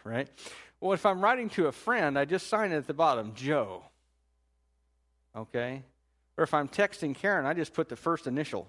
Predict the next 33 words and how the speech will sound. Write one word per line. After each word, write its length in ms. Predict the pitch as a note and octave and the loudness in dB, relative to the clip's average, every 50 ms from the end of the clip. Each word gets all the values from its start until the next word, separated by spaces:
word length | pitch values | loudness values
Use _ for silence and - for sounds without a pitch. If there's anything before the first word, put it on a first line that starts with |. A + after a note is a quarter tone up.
| _ | _
J. 400 | - G#2+ C3 C#3 C3+ A2 F2+ F2 - - _ _ - - - - - _ | -6 -2 0 0 0 0 -2 -6 -12 -18 _ _ -20 -20 -20 -20 -14 _
You 120 | - C#3 | -2 0
know, 220 | C3 B2+ C3 C3+ C3 | 2 2 2 2 0
she 160 | - - E3+ | -2 -4 -2
knows 240 | F3 D3+ D3 C#3 - | 0 0 -2 0 0
who 100 | D3+ C#3+ | 0 4
that 220 | C#3 C#3 C#3 C3+ | 4 4 6 6
is, 360 | C#3+ C#3+ A#2 - - - - - - - - _ _ | 4 2 2 0 -2 -4 -2 -2 -4 -6 -6 _ _
<laughs> 200 | _ _ _ _ | _ _ _ _
right? 320 | A#2 B2+ C3 C#3+ D#3 - - - _ _ _ _ _ _ _ _ _ _ _ _ _ _ _ _ _ | -2 0 0 0 0 -4 -8 -16 _ _ _ _ _ _ _ _ _ _ _ _ _ _ _ _ _
Um, 340 | D3+ D3+ D3+ D3 D3 D3 C#3+ - _ | 4 4 4 4 2 -2 -8 -12 _
it's 220 | - F#3+ E3+ - - | -2 -2 -2 0 0
a 60 | E3 | -2
more 240 | D#3+ E3+ F#3+ G3+ F#3+ | 0 2 0 0 0
familiar 640 | - - F#3 E3 E3 F3 G3 G#3 A3 A3 G3 F3 D#3 | 0 -2 -4 -2 0 0 0 0 0 0 0 0 0
way 280 | C#3 C#3 C#3 C3 C3+ | 2 2 2 2 0
of 120 | C3+ C3 B2+ | -2 -2 -4
addressing 760 | B2+ B2+ C3+ D#3 E3 F3+ - - - A2 F#2+ E2 - - - _ _ _ _ _ _ _ _ _ _ _ _ _ _ _ _ | -6 -4 -2 -2 -2 -2 -4 -8 -8 -8 -8 -10 -14 -20 -20 _ _ _ _ _ _ _ _ _ _ _ _ _ _ _ _
yourself 640 | B2+ B2 A2+ - - A#2 F2+ E2+ F2 F#2 G#2 - _ _ _ _ _ _ _ _ _ _ _ _ _ _ _ _ _ _ _ | -10 -10 -10 -6 -6 -6 -6 -6 -8 -10 -12 -16 _ _ _ _ _ _ _ _ _ _ _ _ _ _ _ _ _ _ _
to 280 | - - E3+ D#3+ D#3 D3 | -6 -6 -4 -4 -4 -4
them. 300 | C3+ A#2+ G2 F2+ F2 - _ _ _ _ _ _ _ _ _ _ - - _ _ - | -6 -6 -8 -10 -12 -16 _ _ _ _ _ _ _ _ _ _ -20 -20 _ _ -10
And 140 | C3+ C3+ - | -10 -10 -4
Paul 240 | - F3 F3+ F#3+ | -2 -2 -2 0
does 220 | F#3+ F3 D#3 D3 C3 | 0 0 -2 0 0
that 160 | D3 C#3+ B2+ | -2 -4 -2
here 140 | C3+ E3 D#3 | -4 -6 -6
because 380 | B2+ B2 A#2+ - C#3+ B2 A#2 | -6 -8 -10 -8 -8 -8 -6
these 240 | A#2+ C#3 D#3 E3+ D#3+ | -6 -6 -6 -6 -6
are 80 | - C3 | -8 -10
his 220 | G#2+ B2 A2 G#2+ | -8 -8 -10 -10
friends. 640 | - - - - B2+ C3+ B2 G#2 F#2 F2+ E2+ - - - | -10 -18 -12 -8 -8 -6 -6 -8 -10 -14 -16 -20 -12 -10
He 80 | C#3+ | -8
doesn't, 380 | C#3 C#3 D3 D3+ D3 - C#3 - | -2 0 0 0 0 -4 -10 -12